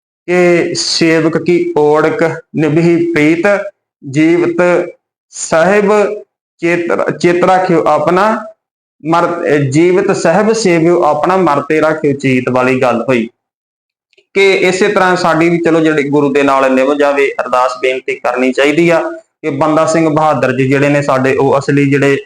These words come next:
ਜੇ ਅਸੀਂ ਕਹਿ ਲਈਏ ਵੀ ਸਾਡੇ ਸੁਪਰ ਹੀਰੋ ਨੇ,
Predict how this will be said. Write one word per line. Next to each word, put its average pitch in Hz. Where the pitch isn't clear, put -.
ਜੇ 135
ਅਸੀਂ 139
ਕਹਿ 143
ਲਈਏ 151
ਵੀ 143
ਸਾਡੇ 143
ਸੁਪਰ 147
ਹੀਰੋ 180
ਨੇ, 320